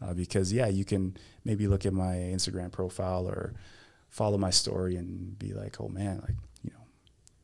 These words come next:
he's got it made," or something, right? But obviously that's not the case. I think we're all learning and growing and finding our own path in this journey called life. To get to your question about Edmonton,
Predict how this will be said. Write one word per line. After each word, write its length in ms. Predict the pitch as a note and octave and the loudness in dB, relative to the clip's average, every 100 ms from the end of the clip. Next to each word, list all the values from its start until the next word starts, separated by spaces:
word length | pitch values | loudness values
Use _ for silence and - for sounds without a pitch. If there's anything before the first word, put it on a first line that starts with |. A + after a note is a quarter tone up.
| _ | _
he's 160 | G#2+ | -2
got 160 | A2 G2+ | 0 0
it 40 | |
made," 300 | F#2+ A2 C3+ | 2 6 6
or 80 | G#2 | 6
something, 340 | G2+ F#2+ G2+ G2 | 2 0 -4 -4
right? 220 | G2 A2 | -2 -2
But 180 | G#2+ - | -4 -6
obviously 320 | G#2 F#2 - | -6 -2 0
that's 160 | F#2+ F#2 | 0 -2
not 120 | G2+ | -6
the 80 | - | -10
case. 280 | - - - | -10 -8 -8
I 60 | |
think 240 | G2 F#2 F#2 | -6 -6 -2
we're 120 | F#2+ | -2
all 180 | F#2+ F#2+ - - - | -2 -4 -12 -10 6
learning 380 | A2 A2 G#2 | 10 12 10
and 120 | G2 F2+ | 8 4
growing 340 | G2 G2+ G2 | 4 4 4
and 120 | F#2+ | 0
finding 360 | - G2 G2 F#2+ | 0 2 2 2
our 80 | F#2+ | 2
own 160 | F#2 | 0
path 500 | F#2 G2 F#2+ F#2 - - - - | -2 -4 -4 -6 -14 -20 -20 -14
in 140 | - F2+ | -4 -2
this 200 | F2 - | 0 0
journey 320 | - G2 F#2+ | 2 2 0
called 280 | F#2+ F#2 F#2+ | 0 -2 0
life. 360 | F#2 F#2+ - - - _ _ _ _ _ _ - - _ _ _ _ _ - | 0 0 -4 -14 -20 _ _ _ _ _ _ -6 -6 _ _ _ _ _ -2
To 480 | - A2+ G#2 G2 G2 | 4 6 6 6 4
get 120 | - - | 4 6
to 60 | |
your 100 | B2+ | 4
question 320 | - B2 - | 4 2 4
about 220 | G#2 F#2+ G2 | 4 6 6
Edmonton, 640 | G#2+ A2+ - F#2+ F#2 G2 | 6 6 4 2 0 -4